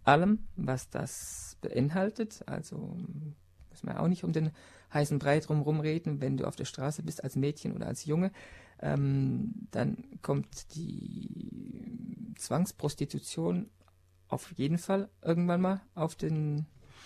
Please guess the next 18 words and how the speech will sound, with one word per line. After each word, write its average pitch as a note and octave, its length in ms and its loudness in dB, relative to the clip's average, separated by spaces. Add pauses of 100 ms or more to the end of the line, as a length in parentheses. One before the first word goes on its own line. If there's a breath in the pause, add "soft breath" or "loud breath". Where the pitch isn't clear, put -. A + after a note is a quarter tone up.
(1200 soft breath)
auf - 140 -8
den C#3 120 -2
Tisch, - 360 -4 (100)
wenn C#3+ 160 2
man C#3 80 4
das D3 160 0
so C#3 100 -2 (320)
lapidar D3 420 2
sagen E3 280 2
will. F#3+ 160 4 (140)
Ähm, C#3 480 4 (300)
die C#3 80 0
sind C3 220 -2
dann - 140 2
alle D3 420 2
sozusagen, D3 720 -2
ähm, - 800 -2
über, C3 460 -2